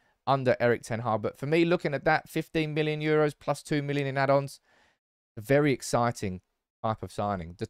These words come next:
the sort of signings I want us to be making from here on in.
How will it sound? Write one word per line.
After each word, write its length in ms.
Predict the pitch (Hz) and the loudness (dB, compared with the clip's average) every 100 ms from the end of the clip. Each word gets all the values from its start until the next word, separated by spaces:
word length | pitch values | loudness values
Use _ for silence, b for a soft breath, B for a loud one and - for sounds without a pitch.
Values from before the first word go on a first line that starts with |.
| _ - | _ -10
the 80 | |
sort 300 | 120 180 175 | 0 2 2
of 40 | - | 2
signings 300 | 160 156 135 - | 0 0 -4 -2
I 140 | 143 | 0
want 240 | 131 131 | 2 0
us 140 | 123 - | -2 -6
to 100 | 107 | -6
be 80 | 107 | -2
making 400 | 107 104 98 87 | -2 -2 -6 -8
from 320 | - 95 98 _ _ _ _ _ _ _ | -8 -8 -10 _ _ _ _ _ _ _
here 220 | 160 175 | 2 4
on 100 | 156 | 4
in. 220 | 139 92 | 2 -2